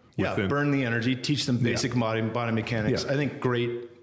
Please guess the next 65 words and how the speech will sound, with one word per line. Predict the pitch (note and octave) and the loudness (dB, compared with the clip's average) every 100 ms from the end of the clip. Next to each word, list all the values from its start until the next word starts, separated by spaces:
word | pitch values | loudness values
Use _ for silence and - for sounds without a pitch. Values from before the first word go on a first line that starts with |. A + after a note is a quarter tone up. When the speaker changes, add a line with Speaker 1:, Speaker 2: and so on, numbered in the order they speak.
| - | -6
Speaker 1:
for | C3 | -4
kids | B2 D3 A#2 | -2 -2 -2
jiu-jitsu | A2+ A2+ - | 0 -2 -2
programs. | - A2+ A2 G#2 G2+ | -2 0 2 0 -2
You | G#2+ | -2
could, | A2 A2+ | -2 -4
it's | A#2+ - - | -6 -6 -6
the | A#2 | -4
same | B2 G#2 | -4 -2
thing, | G#2+ F#2 | -2 -2
white | G2+ G#2 | -2 -2
and | G#2+ | 0
black | G#2+ G2+ | -2 -2
belt | A2+ G#2+ | -2 -2
trainers, | G#2+ G2+ G2+ A#2 | -2 -2 -2 -2
you | |
know. | G#2 G2 | -2 -2
Speaker 2:
Uh, | G#2+ | -2
yeah, | G2+ B2+ B2 G#2 | 0 2 2 2
it, | G2 | 2
it | A2+ | 0
just, | G#2+ A#2 - | 0 0 0
I, | A2 G#2 G#2 G#2+ | 0 0 0 -2
I | |
have | G2+ B2 | -2 -4
to | - | -4
find | - A#2+ G#2+ G#2 | -2 0 0 0
something | - G2+ G#2 F#2 | 0 0 0 -2
better | F#2 F#2 F#2+ | 0 0 0
for | - F#2 | 2 2
them. | F2+ F2+ | 2 0
I | F2+ | 2
wa-, | G2+ | 2
I | G#2 | 2
mean, | G#2 | 0
even | A2 B2 A2+ | 2 2 0
if | G2+ | 0
it | |
was | F#2+ F2+ | 0 0
something | G2 F#2+ | 0 2
more | F#2 F#2 | 2 2
traditional | - E2 F#2+ F2+ - F2+ | 0 0 0 0 2 2
where | F2 | 2
they | F2 | 0
got | F2 F2 | 0 0
in | F2+ | 2
and | |
they | E2+ | 2
learned | F2 E2+ | 2 0
katas | - F#2 F2 E2+ | -2 -2 0 2
and | F2+ | 2
they | |
learned | E2+ F2+ F2 | 2 0 0
how | F2+ | 0
to | |
move | E2+ F2 F2 | 2 2 2
in | E2+ | 0
space | D#2+ - E2+ E2+ F2 - | 0 -2 0 2 2 0
and, | F2 | 0
like, | E2+ | 0
they | F2 | -2
did | F2 F2+ E2+ | -2 -2 -2
something | F2+ E2+ | -2 -2
more | F2 F2 | 0 0
traditional. | - E2+ F#2 - A2 | -2 0 0 0 -2